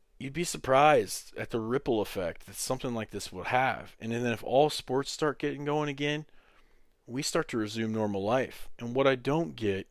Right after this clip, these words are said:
is there are so many people out there who, it's almost like they're rooting for the virus. They're, they're like Molly Knight.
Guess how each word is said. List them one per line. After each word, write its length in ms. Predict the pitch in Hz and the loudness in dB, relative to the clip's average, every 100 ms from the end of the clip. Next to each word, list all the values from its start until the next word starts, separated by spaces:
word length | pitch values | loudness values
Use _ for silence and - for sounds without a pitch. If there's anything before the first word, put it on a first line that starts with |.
| - | -8
is 280 | 104 98 - | -6 -6 -2
there 240 | 113 113 | -2 0
are 80 | 110 | -2
so 460 | - - 123 131 | -4 0 2 2
many 260 | 131 127 123 | 0 -2 -4
people 440 | - 123 123 113 | -4 -6 -4 -2
out 260 | 98 87 82 | -2 -2 -4
there 400 | 90 85 82 82 - - - - - _ - - | -6 -6 -6 -10 -16 -20 -20 -20 -20 _ -14 -8
who, 540 | 110 110 104 104 98 95 - - _ - _ _ _ _ _ _ _ - - | -4 -4 -2 -4 -6 -10 -18 -20 _ -20 _ _ _ _ _ _ _ -18 -8
it's 200 | 117 - | -6 0
almost 540 | 131 160 226 175 - | 6 6 6 2 0
like 200 | 127 - | -2 0
they're 200 | 120 110 | 0 2
rooting 760 | 95 95 113 135 131 110 107 - - | 0 -4 -2 0 0 -2 -6 -10 -16
for 480 | - - - 110 117 | -12 -10 0 2 2
the 160 | 107 | 2
virus. 720 | 92 95 101 113 - - - - - - _ 104 101 | -2 0 2 2 -2 -8 -14 -16 -20 -20 _ -14 -6
They're, 460 | 107 107 104 101 - _ _ _ | -2 0 -2 -4 -8 _ _ _
they're 640 | 117 107 117 113 110 107 - _ _ _ _ _ _ _ _ _ _ _ | -8 0 2 4 2 0 -4 _ _ _ _ _ _ _ _ _ _ _
like 280 | - 117 - | -2 -2 0
Molly 380 | 113 127 156 156 | 0 2 4 2
Knight. 540 | 107 107 139 101 - | 2 2 2 0 -6